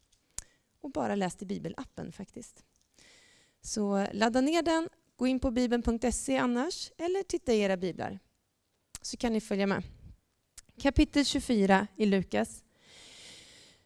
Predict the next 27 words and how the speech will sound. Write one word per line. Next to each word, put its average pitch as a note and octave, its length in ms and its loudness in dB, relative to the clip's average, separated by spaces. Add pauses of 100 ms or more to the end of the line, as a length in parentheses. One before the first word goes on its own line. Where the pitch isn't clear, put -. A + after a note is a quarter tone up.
(360)
Ehm, A3+ 480 6 (600)
när B3+ 240 6
Jesus D#4 560 2
har A3 260 4
dött G#3+ 760 0 (300)
och - 360 -2
uppstått - 760 -2 (680)
så - 180 2
är A3+ 160 6
han A3+ 220 4
på A3+ 140 -2
väg, F#3+ 380 0 (440)
eh, F3 400 -8 (220)
eller G#3 140 -4
han B3 260 -2
är G#3 40 2
inte F#3 200 -2
på E3+ 100 -2
väg, D#3+ 260 -4
så - 160 2
är B3 60 6
det B3 80 6
två B3+ 320 -2
män B3+ 560 0
på G#3+ 100 -4
väg E3 280 -4
till - 180 -6